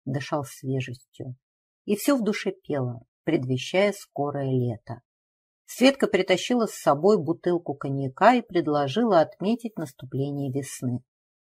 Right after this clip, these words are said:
Я согласилась на маленькую порцию и добавила себе в кофе граммов пятьдесят. Светка же не стала скромничать и наполнила себе рюмку. «Слушай»,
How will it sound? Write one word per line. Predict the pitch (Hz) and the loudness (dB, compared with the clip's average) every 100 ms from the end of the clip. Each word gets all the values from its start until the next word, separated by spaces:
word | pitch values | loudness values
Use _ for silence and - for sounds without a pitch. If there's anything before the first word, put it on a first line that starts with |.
| _ | _
Я | 175 254 | 2 2
согласилась | - 220 220 208 220 226 - | 2 4 4 4 0 -2 -2
на | 170 | -2
маленькую | 160 147 139 135 - 123 | -2 -2 -4 -6 -10 -6
порцию | - 240 - - 180 175 _ _ _ _ | 0 -2 -2 -6 -6 -6 _ _ _ _
и | - | -2
добавила | 151 165 185 214 208 170 | 2 6 8 8 6 2
себе | - 147 147 135 | -2 -4 -2 -4
в | - - | -8 0
кофе | 220 247 202 | 0 0 -4
граммов | 139 143 160 160 151 - _ _ | -2 2 2 0 -6 -12 _ _
пятьдесят. | 151 135 147 - 117 - _ _ _ _ _ _ | -8 -6 -6 -4 -6 -6 _ _ _ _ _ _
Светка | - - 190 220 - | -14 0 2 4 0
же | 247 | 2
не | 254 247 | 4 4
стала | - 170 160 | 4 6 6
скромничать | 139 - - 202 254 240 220 202 - _ - - - | 2 -4 4 8 8 8 4 -2 -4 _ -20 -20 2
и | 208 | 6
наполнила | 196 147 - 185 214 208 202 185 - | 6 4 2 2 4 2 0 -2 -6
себе | - 147 135 156 | -12 -8 -4 0
рюмку. | 135 123 110 - 131 - _ _ _ _ | 0 -2 -4 -12 -20 -20 _ _ _ _
«Слушай», | - 269 269 - 143 127 | -2 0 2 0 0 -2